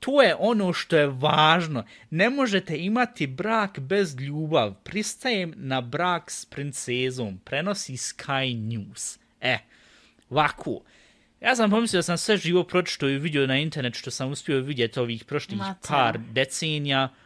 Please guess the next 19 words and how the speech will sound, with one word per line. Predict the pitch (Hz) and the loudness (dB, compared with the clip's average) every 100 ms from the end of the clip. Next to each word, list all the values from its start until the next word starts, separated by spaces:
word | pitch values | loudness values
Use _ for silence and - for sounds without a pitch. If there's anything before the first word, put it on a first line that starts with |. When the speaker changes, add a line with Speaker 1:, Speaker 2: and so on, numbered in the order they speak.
| _ _ _ _ _ _ _ _ _ _ | _ _ _ _ _ _ _ _ _ _
Speaker 1:
Ali | 139 170 | 4 6
ovo | 185 165 | 6 6
je | 139 | 2
stvarno | - 143 143 | 0 0 0
fucked | - 131 104 - 95 | -4 -6 -6 -8 -12
up. | - - - | -12 -20 -12
Mislim, | - 175 196 | -2 0 4
ne | |
razumijem | 185 185 208 | 4 4 4
ja | 180 | 4
to | - 175 | 2 -2
sve | 180 | -2
kultura | - 147 147 147 | -6 -6 -2 0
vam | 135 127 113 | 0 -2 -4
tam, | 127 113 | -8 -6
ali | 139 135 - 165 123 | -4 -2 0 0 0
e, | 95 - _ - | -4 -14 _ -2
uzet | 185 208 208 | 0 2 0
krokodil. | - 151 - 170 | -2 -8 -2 -2